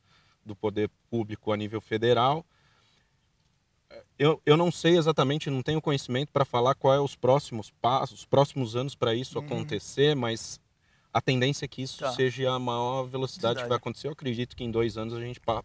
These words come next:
Speaker 1: possa ter.
Speaker 2: Tá.
Speaker 1: Aqui nós estamos falando aí de duzentos e poucos quilômetros da capital de São Paulo, uma das maiores capitais, e a gente não tem conectividade.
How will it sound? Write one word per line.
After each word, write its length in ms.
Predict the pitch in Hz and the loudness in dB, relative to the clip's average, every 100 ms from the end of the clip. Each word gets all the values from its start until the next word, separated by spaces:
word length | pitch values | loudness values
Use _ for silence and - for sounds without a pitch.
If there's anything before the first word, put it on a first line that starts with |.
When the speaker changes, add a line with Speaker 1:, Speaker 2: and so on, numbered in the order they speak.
| _ | _
Speaker 1:
possa 300 | 110 113 135 | -4 -4 -6
ter. 240 | - 95 - - | -8 -10 -10 -20
Speaker 2:
Tá. 180 | 127 117 - | -20 -20 -8
Speaker 1:
Aqui 200 | 123 - | -6 0
nós 140 | 175 | 0
estamos 180 | 175 185 | 0 -2
falando 340 | - 156 156 165 | 2 2 4 2
aí 140 | 147 | 2
de 120 | 151 | 0
duzentos 640 | 156 131 107 135 151 143 117 | -2 -4 -2 -4 -4 -6 -8
e 60 | 127 | -6
poucos 360 | - 127 - | -2 -4 -4
quilômetros 380 | - 113 123 123 | -4 -2 -2 -4
da 80 | 113 | -4
capital 400 | - 120 - 113 | -2 -2 -2 -2
de 80 | - | -4
São 120 | 110 | -6
Paulo, 220 | - 120 | -2 -2
uma 60 | 117 | -4
das 100 | 110 | -8
maiores 300 | 113 117 - | -6 -6 -6
capitais, 440 | 123 - 120 127 | -6 -4 -4 -2
e 60 | 135 | -4
a 40 | |
gente 260 | 127 131 135 | -4 -8 -8
não 120 | 135 | -8
tem 160 | 135 127 | -8 -8
conectividade. 880 | 131 131 - 127 143 107 98 - | -8 -10 -12 -10 -8 -8 -10 -16